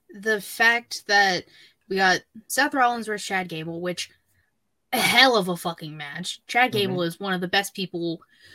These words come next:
Speaker 1: in wrestling right now, and I'm glad he's getting to showcase that, especially with Seth freaking Rollins. And we got Johnny Gargano, which a lot of people don't like for some reason, which I don't understand.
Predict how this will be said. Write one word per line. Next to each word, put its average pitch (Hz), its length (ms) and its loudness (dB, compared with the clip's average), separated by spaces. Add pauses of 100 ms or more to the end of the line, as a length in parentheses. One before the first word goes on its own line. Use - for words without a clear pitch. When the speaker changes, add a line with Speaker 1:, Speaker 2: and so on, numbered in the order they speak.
(220)
Speaker 1:
in 240 220 6
wrestling 214 460 2 (180)
right 196 300 0
now, 180 460 0 (580)
and 214 120 -4
I'm 185 100 -2
glad 196 240 2
he's 196 180 -6
getting 202 240 2
to 180 80 -4
showcase 196 460 -2
that, 165 120 -2
especially 214 340 -2
with 170 140 -6
Seth - 320 -2
freaking 165 280 -10
Rollins. 185 560 0 (1000)
And 240 160 2
we 269 80 4
got 277 200 6
Johnny 285 240 4
Gargano, 320 680 6 (300)
which 262 180 -2
a - 40 0
lot 285 160 4
of 453 60 2
people 415 220 6
don't 254 160 0
like 233 160 -4
for 226 100 -14
some 208 180 -8
reason, 180 280 -6
which 180 240 -10
I 262 60 6
don't 381 200 2
understand. 202 600 -6